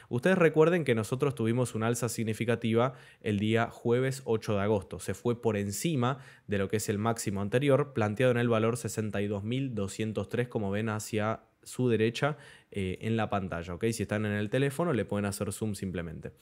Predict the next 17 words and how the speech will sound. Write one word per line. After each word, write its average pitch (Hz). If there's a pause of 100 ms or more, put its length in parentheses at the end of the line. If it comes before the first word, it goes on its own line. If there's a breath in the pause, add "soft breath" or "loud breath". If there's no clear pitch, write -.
(360 loud breath)
Fíjense 143
que 151
después 123
de 107
esto, 131
yo 104
lo 104
marco 107
aquí 104
con 113
un 120
círculo, 139
se -
fue 131
inmediatamente 143
hacia 143
abajo, 147